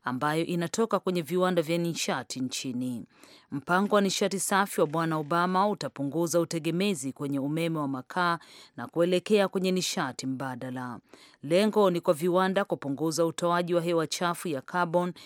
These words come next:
kwa asilimia thelathini na mbili chini ya viwango vya elfu mbili na tano ifikapo mwaka elfu mbili na thelathini. Mpango unapunguza utoaji hewa chafu kwa kiasi cha asilimia tisa zaidi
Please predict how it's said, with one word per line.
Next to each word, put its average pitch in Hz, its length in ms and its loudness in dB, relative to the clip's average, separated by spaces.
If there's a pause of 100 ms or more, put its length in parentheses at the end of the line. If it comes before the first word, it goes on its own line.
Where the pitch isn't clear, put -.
(160)
kwa 156 180 -2
asilimia 185 540 0
thelathini 175 720 0
na 170 120 0
mbili 147 400 -4
chini 165 280 -4
ya 160 60 -2
viwango 175 480 2
vya 151 200 -2
elfu 156 360 -4
mbili 151 280 -4
na 135 140 -6
tano 170 420 -2 (260)
ifikapo 185 580 2
mwaka 175 340 -2
elfu 175 320 -4
mbili 156 300 -2
na 139 140 -4
thelathini. 135 960 -6 (420)
Mpango 175 460 2
unapunguza 180 640 2
utoaji 175 380 0
hewa 165 280 0
chafu 175 440 -4
kwa 139 140 -4
kiasi 160 460 -4
cha 156 160 -2
asilimia 160 460 -4
tisa 165 400 -6
zaidi 165 500 -4